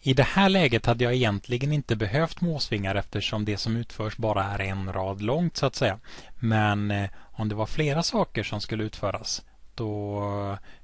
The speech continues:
har jag mer än en rad så att säga. Och då behöver jag dessa måsvingar för att visa var mitt block börjar och slutar någonstans. Köra det igen.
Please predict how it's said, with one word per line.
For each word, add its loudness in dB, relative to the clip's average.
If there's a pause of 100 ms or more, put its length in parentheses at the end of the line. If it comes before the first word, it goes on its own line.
(160)
har -2
jag 2
mer 2
än 0
en 0
rad 0
så -2
att -4
säga. 4
Och -8
då -2
behöver -4
jag 0 (360)
dessa 0
måsvingar -2
för -6
att -2
visa -2
var -2
mitt -4
block -6
börjar -6
och -12 (480)
slutar -4
någonstans. 0 (2000)
Köra 0
det 4
igen. 10